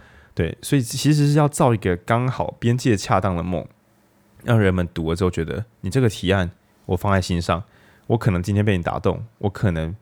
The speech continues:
明天被你打动，但总之我先放在心上，那谢谢你给我这个思考空间，那我会再考虑看看。”那我觉得这种对话的这个幽微边界反而是比较美的。那当你让我考虑看看，我回家想一想，辗转难眠，觉得，“哎，你这个提案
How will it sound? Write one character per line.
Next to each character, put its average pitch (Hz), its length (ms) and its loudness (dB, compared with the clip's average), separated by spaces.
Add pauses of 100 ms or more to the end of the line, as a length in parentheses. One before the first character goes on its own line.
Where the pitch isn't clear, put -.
(160)
明 87 180 -4
天 95 140 -2
被 90 100 -2
你 85 60 -4
打 80 160 -6
动， 85 180 -4 (420)
但 110 140 2
总 92 200 -2
之 101 100 -2
我 87 100 0
先 87 140 -2
放 87 160 0
在 87 60 0
心 82 200 -6
上， - 320 -4
那 92 120 -2
谢 147 160 0
谢 127 160 2
你 87 100 -2
给 95 140 2
我 87 80 2
这 98 100 2
个 92 60 0
思 95 200 -2
考 90 200 0
空 85 200 -6
间， 82 220 -4
那 98 80 0
我 82 60 0
会 85 80 -2
再 95 100 -4
考 - 200 -4
虑 85 100 -2
看 85 180 -4
看。” - 180 -8 (380)
那 113 100 0
我 104 140 4
觉 90 120 0
得 90 40 2
这 113 120 0
种 85 220 0 (520)
对 120 160 4
话 107 240 4
的 92 100 0
这 101 120 -2
个 95 140 0
幽 113 200 2
微 101 180 4
边 95 240 0
界 101 160 2
反 85 160 0
而 76 100 -4
是 98 140 0
比 82 140 -6
较 90 180 2
美 87 220 -2
的。 - 120 -10 (340)
那 185 100 4
当 180 180 4
你 170 80 4
让 135 160 6
我 120 80 4
考 - 140 0
虑 92 100 4
看 98 160 4
看， 104 180 4
我 95 60 2
回 110 140 4
家 156 180 2
想 - 300 0
一 131 40 4
想， 95 220 2
辗 98 180 2
转 113 140 6
难 95 140 4
眠， 98 160 2
觉 95 140 4
得 95 180 4 (360)
，“哎， 170 100 6
你 127 60 6
这 160 120 0
个 117 60 4
提 101 200 -2
案 - 80 4